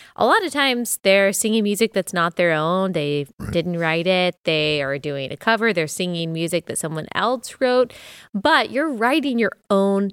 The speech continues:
Speaker 1: jokes. You're not just performing words. You're writing your own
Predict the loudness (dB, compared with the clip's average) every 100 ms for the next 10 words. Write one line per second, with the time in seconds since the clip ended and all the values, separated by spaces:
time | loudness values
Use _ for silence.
0 | -2 2 2 0 0 2 2 2 -2 0
1 | -4 -2 2 4 4 2 0 0 2 2
2 | 2 2 2 2 2 -2 -4 _ -2 4
3 | 4 4 2